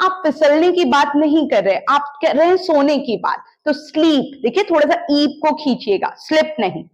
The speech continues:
ठीक है? स्लीप, ईडी नहीं लगेगा, स्लेप्ट। अब देखिए, मैं इसको कैसे बोल रही हूँ, स्लेप्ट,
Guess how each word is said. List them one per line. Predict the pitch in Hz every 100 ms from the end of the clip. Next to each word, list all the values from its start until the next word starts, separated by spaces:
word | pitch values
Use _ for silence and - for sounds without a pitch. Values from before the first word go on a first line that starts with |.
| _
ठीक | 311 311
है? | 508 - - _
स्लीप, | - 277 302 403 - - _ _ _ _ _ _ _
ईडी | 269 247 262
नहीं | 233 208 294
लगेगा, | 285 277 302 403 -
स्लेप्ट। | - 269 196 - - _ _
अब | -
देखिए, | 220 262
मैं | 285
इसको | 277 294
कैसे | 302 294
बोल | 262 302
रही | 294 294
हूँ, | 311 359
स्लेप्ट, | 381 - - 269 180 - -